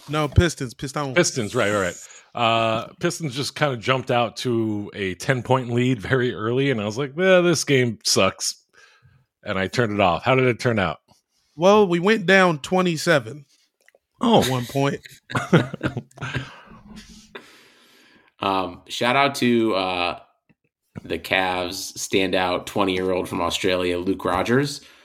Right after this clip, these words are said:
Speaker 3: who was born on September third,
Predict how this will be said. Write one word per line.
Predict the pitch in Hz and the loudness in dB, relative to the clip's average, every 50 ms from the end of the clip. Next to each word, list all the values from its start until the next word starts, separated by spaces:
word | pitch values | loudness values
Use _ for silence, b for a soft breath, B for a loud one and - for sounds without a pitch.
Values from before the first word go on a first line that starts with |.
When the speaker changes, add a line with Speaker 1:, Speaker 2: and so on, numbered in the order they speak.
| b b b b b b | b b b b b b
Speaker 3:
who | - 113 | -2 -2
was | 107 95 | -2 0
born | - - 180 208 196 151 127 127 147 160 - - _ _ _ _ _ _ _ _ _ _ _ _ _ _ _ _ - | 0 2 4 6 6 6 6 6 4 2 -2 -8 _ _ _ _ _ _ _ _ _ _ _ _ _ _ _ _ -2
on | 107 104 95 | 0 0 0
September | - - 95 - - 135 139 147 156 147 | 0 -2 -2 0 2 2 2 4 2 2
third, | 131 - 190 175 135 120 117 120 135 131 | 2 4 4 6 6 4 2 0 -4 -10